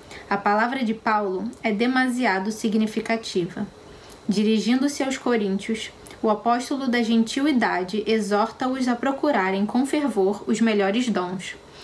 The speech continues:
É imprescindível nos disponhamos a adquirir as qualidades mais nobres de inteligência e coração,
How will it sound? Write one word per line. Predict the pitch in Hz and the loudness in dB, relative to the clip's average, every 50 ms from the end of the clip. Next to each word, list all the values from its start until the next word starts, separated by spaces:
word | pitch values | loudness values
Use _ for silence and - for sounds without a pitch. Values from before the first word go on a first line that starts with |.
| - - - - - - | -18 -16 -16 -14 -6 -2
É | 214 | 0
imprescindível | 214 233 285 302 - 285 277 277 277 - 262 254 247 214 214 220 226 214 214 202 | 2 2 2 2 0 0 -2 -2 0 0 2 4 4 4 4 2 2 2 2 2
nos | 202 202 214 214 208 | 2 4 4 2 2
disponhamos | 208 233 240 - - - 277 277 254 233 202 196 196 196 202 208 - - - - - - | 2 0 -2 -2 -2 -2 0 2 2 2 2 2 0 0 0 -2 -4 -6 -14 -16 -10 -4
a | - 196 196 | -2 0 0
adquirir | 208 202 208 240 247 - - 285 254 233 202 214 220 - - - - - - - | 0 0 -2 -2 -4 -2 -2 0 2 2 2 0 -2 -4 -8 -16 -20 -18 -8 -4
as | 208 202 208 | -4 -2 -2
qualidades | - - 233 233 262 233 214 208 208 208 202 208 208 | 0 0 0 0 0 0 0 0 0 0 0 0 0
mais | 220 214 220 262 277 - | 2 2 2 0 2 2
nobres | 254 220 208 202 208 220 220 | 2 2 2 2 2 0 2
de | 202 214 | 2 4
inteligência | 220 226 226 247 240 247 262 254 214 220 202 196 202 208 - 233 | 4 2 2 2 0 0 2 2 2 2 2 2 0 0 0 0
e | 220 214 | -2 0
coração, | - 233 226 226 233 247 - - - 185 175 185 | 0 0 2 2 2 0 -2 -4 -6 -4 -4 -4